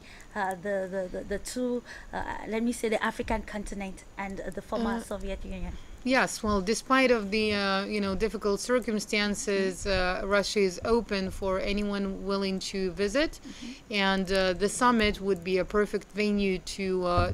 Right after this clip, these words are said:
Speaker 2: talk about Russia-Africa relations. Yet at the same time, it's necessary to understand that, uh, right now there are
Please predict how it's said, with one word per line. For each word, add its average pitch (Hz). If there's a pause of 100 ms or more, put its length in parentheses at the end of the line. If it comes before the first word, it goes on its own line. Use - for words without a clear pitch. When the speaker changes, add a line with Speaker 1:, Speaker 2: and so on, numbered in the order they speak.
Speaker 2:
talk 220
about 180
Russia-Africa 196
relations. 185 (380)
Yet 233
at 220
the 208
same 240
time, 233
it's -
necessary 202
to 196
understand 190
that, 175
uh, 175 (520)
right 202
now 220
there 196
are 190